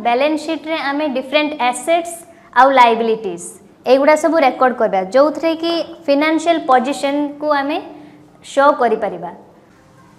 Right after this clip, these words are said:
ପ୍ରତ୍ୟେକ, ଏଇ ପ୍ରତ୍ୟେକ ଷ୍ଟେପ୍ରେ ପ୍ରତ୍ୟେକ ଚାପ୍ଟର ଅଛି,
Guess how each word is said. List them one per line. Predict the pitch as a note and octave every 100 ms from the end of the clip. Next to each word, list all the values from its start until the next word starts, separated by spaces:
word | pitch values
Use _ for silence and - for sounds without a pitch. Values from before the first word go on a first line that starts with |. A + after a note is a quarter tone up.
| _ _ _ _ _ -
ପ୍ରତ୍ୟେକ, | B3+ B3+ D#4 D#4+ D#4+ - - - C4
ଏଇ | D4 D4
ପ୍ରତ୍ୟେକ | C4 B3+ - E4 E4
ଷ୍ଟେପ୍ରେ | - C#4+ C#4 D4 D4 B3+ E4 -
ପ୍ରତ୍ୟେକ | B3+ B3 D4+ D4+ - - -
ଚାପ୍ଟର | B3+ A#3+ - B3 A3
ଅଛି, | -